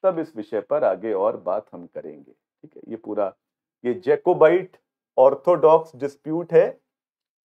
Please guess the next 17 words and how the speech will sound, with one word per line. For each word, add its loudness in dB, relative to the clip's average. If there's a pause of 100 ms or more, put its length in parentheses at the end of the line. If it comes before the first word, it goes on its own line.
इसमें -10
बहुत 6
ज्यादा 6
दिमाग 2
ना, -4
ना 2
लगाना, 2
सिर्फ -10
नाम 0
बता 2
दिया -4
है, -10 (140)
ज्यादा -2
इसको -6
नहीं -8
पढ़ना -10
है। -20